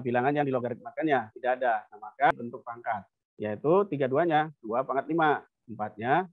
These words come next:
dibuat menjadi dua pangkat dua, ya, gitu. Nah, sehingga kalau ada pangkat, sekali lagi pangkatnya boleh turun. Dibagi, ini pangkatnya turun ke depan, sehingga menjadi dua log dua. Sekarang kita perhatikan, di sini ada log dua sama, maka bisa kita coret, ya, gitu. Sehingga per dua.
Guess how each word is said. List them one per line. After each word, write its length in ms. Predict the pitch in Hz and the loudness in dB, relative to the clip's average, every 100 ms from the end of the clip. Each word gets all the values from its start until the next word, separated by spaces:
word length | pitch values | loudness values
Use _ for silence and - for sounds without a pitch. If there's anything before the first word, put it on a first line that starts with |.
| - | -10
dibuat 240 | 107 127 | -6 -6
menjadi 240 | 117 110 160 | -4 -2 -2
dua 240 | 131 123 | 0 0
pangkat 400 | 139 120 151 170 _ _ | -2 0 2 0 _ _
dua, 280 | 107 92 - _ | -10 -10 -14 _
ya, 200 | 120 127 | -2 -2
gitu. 240 | 117 110 104 _ _ _ _ - | -2 -8 -14 _ _ _ _ -8
Nah, 280 | 110 113 101 - | -6 -6 -8 -6
sehingga 400 | 127 147 202 214 - _ - | 0 4 6 4 -4 _ -2
kalau 240 | 156 175 | 4 6
ada 160 | 175 160 | 4 2
pangkat, 480 | 147 147 190 214 | 0 2 2 2
sekali 160 | 175 160 | -2 0
lagi 200 | 143 160 | 0 0
pangkatnya 360 | 220 143 147 175 | -2 -4 -2 -2
boleh 240 | 165 139 147 | 0 -2 -2
turun. 160 | 139 - _ _ - | -6 -12 _ _ -14
Dibagi, 560 | 101 104 117 175 175 | -8 -6 2 2 4
ini 200 | 151 240 - _ | 2 2 -2 _
pangkatnya 400 | - 127 127 156 | -4 -4 -2 -2
turun 320 | 170 147 139 | 0 0 -2
ke 80 | 127 117 | -4 -2
depan, 320 | 131 165 226 - _ _ | 4 4 2 -6 _ _
sehingga 240 | 120 139 | -4 -2
menjadi 320 | 139 117 156 | 0 -2 -2
dua 240 | 151 127 131 | 0 2 2
log 80 | |
dua. 240 | 117 110 98 90 _ | -2 -8 -10 -16 _
Sekarang 280 | - 143 170 | -2 2 2
kita 80 | 165 | 2
perhatikan, 400 | 156 139 139 131 113 | 0 0 0 -2 -2
di 20 | |
sini 160 | 135 170 | -2 0
ada 200 | 156 135 | 2 2
log 160 | 131 120 | 2 -2
dua 240 | 131 117 - | -4 -6 -6
sama, 240 | 123 120 | -8 -8
maka 400 | - - - - | -8 -14 -12 -4
bisa 200 | 135 123 117 | -4 -4 -8
kita 160 | 113 | -8
coret, 240 | 113 107 98 | -10 -14 -8
ya, 160 | 127 139 123 | 2 2 2
gitu. 160 | 107 107 _ - | -6 -16 _ -10
Sehingga 240 | 113 135 160 _ _ _ | -4 -4 -4 _ _ _
per 160 | 131 120 | -6 -4
dua. 320 | 117 104 92 | -6 -8 -12